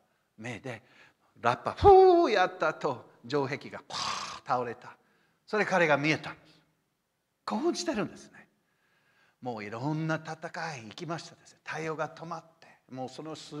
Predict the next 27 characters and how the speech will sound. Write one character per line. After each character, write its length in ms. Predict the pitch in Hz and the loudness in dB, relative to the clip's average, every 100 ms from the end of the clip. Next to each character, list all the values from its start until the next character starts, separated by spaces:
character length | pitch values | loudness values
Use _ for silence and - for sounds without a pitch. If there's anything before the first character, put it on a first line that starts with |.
| 143 | -12
ご 260 | 135 170 | -10 -10
い 60 | 165 | -6
大 220 | 170 180 | -4 -2
勝 380 | 175 - 170 165 | -4 -6 -6 -8
利 140 | 156 | -10
を 120 | 135 | -12
見 160 | 147 165 | -12 -16
た 180 | - - | -18 -20
と 220 | - - _ | -20 -20 _
か。 120 | - _ _ _ _ _ _ _ _ | -20 _ _ _ _ _ _ _ _
そ 140 | - 233 | -2 0
し 100 | - | 0
て、 160 | 175 - - | -6 -8 -20
と 420 | - - 294 320 320 | -12 0 4 6 4
う 40 | |
と 160 | 320 302 | -2 -4
う 40 | 294 | -2
ち 120 | 254 | -4
ょ 20 | |
っ 40 | |
と 140 | 233 202 | -2 2
落 280 | 214 214 208 | 2 2 -2
ち 20 | |
着 180 | 247 - | -2 0
い 40 | |
た 120 | 131 | -4
後、 400 | 123 - 117 - | -4 0 -2 -2